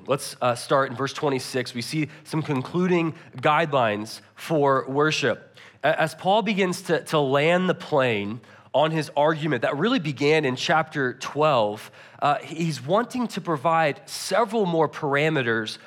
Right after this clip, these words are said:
for how to best gather for worship. And we notice Paul begin his conclusion in verse twenty-six with the phrase,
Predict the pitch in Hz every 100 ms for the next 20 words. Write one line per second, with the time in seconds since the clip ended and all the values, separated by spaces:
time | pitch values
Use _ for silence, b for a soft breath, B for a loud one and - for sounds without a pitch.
0 | B B 208 - 175 202 190 131 160 156
1 | 147 - 135 139 135 139 127 120 107 -
2 | B B - 139 117 110 110 - 98 -
3 | - _ B B - 135 160 151 - -
4 | 156 143 131 123 143 143 - 147 131 -
5 | 160 156 135 127 135 151 - 151 127 -
6 | 143 - 147 147 147 - 151 131 120 -